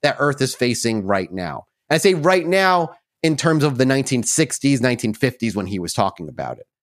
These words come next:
Then obviously there's the whole aspect of interstellar, uh, travel and communication.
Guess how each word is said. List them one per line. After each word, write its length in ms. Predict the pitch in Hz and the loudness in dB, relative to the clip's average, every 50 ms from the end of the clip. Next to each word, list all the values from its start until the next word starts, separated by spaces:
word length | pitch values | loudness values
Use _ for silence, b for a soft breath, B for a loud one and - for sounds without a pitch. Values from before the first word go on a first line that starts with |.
| _ _ _ _ _ _ _ _ _ _ _ _ _ - | _ _ _ _ _ _ _ _ _ _ _ _ _ 0
Then 100 | 165 185 | 2 4
obviously 540 | 190 185 170 180 170 - 175 180 175 175 175 | 4 4 4 2 0 2 2 2 2 2 0
there's 240 | 147 139 139 131 - | 0 0 0 2 2
the 100 | 123 113 | 0 2
whole 340 | - 151 156 156 151 151 | 2 4 4 4 4 4
aspect 440 | 143 143 135 135 - - - - - | 4 2 2 0 0 -2 0 0 -2
of 80 | 107 - | -4 -2
interstellar, 760 | - 143 127 120 - - 147 135 123 120 120 113 101 - _ _ _ _ _ - | 0 0 0 0 0 0 2 2 4 2 2 0 -2 -8 _ _ _ _ _ -2
uh, 200 | 120 110 101 98 | 0 0 0 0
travel 500 | - - 175 180 175 147 165 165 156 - | 0 0 2 2 2 2 2 0 0 0
and 160 | 117 113 - | -4 -6 -4
communication. 760 | - 113 107 - - - 156 151 151 143 - 156 151 147 | -2 -2 -2 -2 -2 -2 -2 -2 0 0 -2 -2 -4 -4